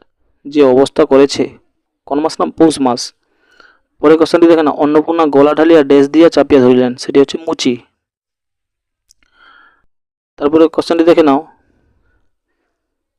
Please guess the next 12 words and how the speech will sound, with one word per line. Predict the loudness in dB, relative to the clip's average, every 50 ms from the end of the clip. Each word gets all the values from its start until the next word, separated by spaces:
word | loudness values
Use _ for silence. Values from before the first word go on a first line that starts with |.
| _ _ _ _
"একটা | -12 -8 -2 0 0
ড্রেস | 2 2 2 2 2
শুকনো | 0 -6 -8 -6 -4 -4 -4
পাতায় | 0 0 -2 0 0 -2 -2 -2 -6 -14 _ _ _ _ _ _ _ _ _
খসখস | -12 -8 -8 -8 -2 0 -2 -2 2
করিতে | 2 2 2 2 2 2
করিতে | 4 4 2 4 0 -2
ঘন | -4 -4 -6 -4 -4 0
ঝোপের | 0 -2 -2 -2 -6 -4
মধ্যে | -4 -4 -4 -2 -2 -4 -4 -4 _ _ _ _ _ _ _ _
ছুটিয়া | _ -6 -4 0 2 2 2
পালাইল," | 2 0 0 0 -2 -4 -8